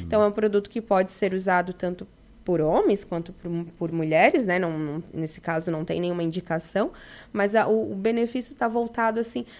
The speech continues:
essas dores incomodativas. A gente já teve fato de cliente de falar de que, "Ah, eu não tava conseguindo andar", ou, né, essas, essas funções de dores de juntas, ombros, né, braços. Então, assim, o resultado tá sendo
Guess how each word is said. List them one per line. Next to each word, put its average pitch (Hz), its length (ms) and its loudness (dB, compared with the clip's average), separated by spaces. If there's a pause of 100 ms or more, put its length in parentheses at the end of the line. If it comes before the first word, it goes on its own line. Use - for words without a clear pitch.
essas 247 220 -4
dores 262 400 6
incomodativas. 233 1040 2
A 196 60 -2
gente 220 200 2
já 254 120 4
teve 254 220 0
fato 240 340 2
de 247 100 -2
cliente 247 360 -2
de 247 100 -6
falar 226 400 4
de 226 120 -6
que, - 120 -8
"Ah, 254 160 2
eu 220 40 2
não 202 120 0
tava 214 240 0
conseguindo 220 560 -2
andar", 214 720 4 (300)
ou, 185 320 0
né, 202 400 2
essas, 202 240 -4 (120)
essas 208 260 -8
funções 220 420 0
de 196 140 -4
dores 202 320 0
de 190 140 -2
juntas, 202 560 0
ombros, 180 760 2
né, 175 320 0
braços. 202 800 2 (280)
Então, 254 180 -2
assim, 269 380 0 (340)
o - 80 0
resultado 247 400 2
tá 262 80 0
sendo 247 320 -2